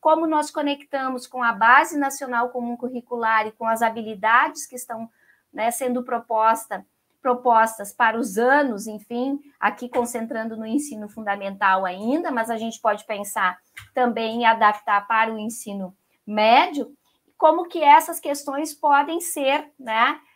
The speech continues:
ãh, reconfiguradas, então, ãh, recontextualizadas pelo professor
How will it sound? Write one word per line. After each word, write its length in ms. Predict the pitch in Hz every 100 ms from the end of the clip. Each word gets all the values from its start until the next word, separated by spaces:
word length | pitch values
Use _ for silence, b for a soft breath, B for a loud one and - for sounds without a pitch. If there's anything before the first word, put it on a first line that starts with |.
| b b
ãh, 640 | 254 262 269 269 262 254 - -
reconfiguradas, 1300 | 302 370 381 349 320 302 240 254 254 330 339 220 226
então, 540 | 226 226 262 294 330 b b b b -
ãh, 400 | 233 180 240 208
recontextualizadas 1300 | 208 339 349 320 294 277 - 240 240 240 247 277 294
pelo 340 | - 285 302 320
professor 720 | 294 277 254 254 247 233 294